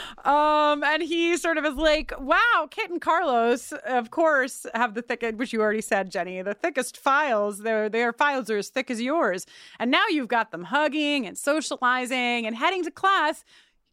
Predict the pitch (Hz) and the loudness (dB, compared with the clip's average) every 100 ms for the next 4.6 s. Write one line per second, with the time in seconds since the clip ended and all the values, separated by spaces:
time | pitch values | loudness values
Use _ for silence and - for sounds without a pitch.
0 | _ _ _ _ - - 480 480 508 508 | _ _ _ _ 0 2 2 2 2 0
1 | 440 587 698 349 220 220 220 - - 220 | 2 2 0 -2 -2 -2 -4 -10 -4 -2
2 | - - 262 _ - 339 320 311 - _ | -2 -6 -10 _ -12 -8 -6 -8 -12 _
3 | _ _ _ - - - - 440 _ _ | _ _ _ -20 -20 -20 -20 -20 _ _
4 | - 302 277 349 427 | -20 -14 -4 0 2